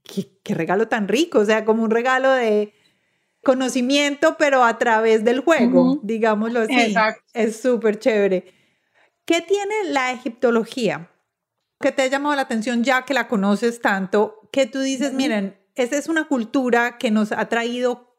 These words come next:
Speaker 1: qué y qué se debería de quedar con nosotros"?
Speaker 2: Ok.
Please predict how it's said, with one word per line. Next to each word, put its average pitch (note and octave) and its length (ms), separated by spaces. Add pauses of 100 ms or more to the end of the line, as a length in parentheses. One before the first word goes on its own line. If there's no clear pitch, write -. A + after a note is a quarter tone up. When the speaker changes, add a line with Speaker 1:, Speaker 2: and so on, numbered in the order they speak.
Speaker 1:
qué E3+ 380
y A#3 180
qué B3+ 160
se B3+ 120
debería G#3 420
de G3+ 100
quedar E3+ 300
con F3 160
nosotros"? - 580 (500)
Speaker 2:
Ok. A#3+ 220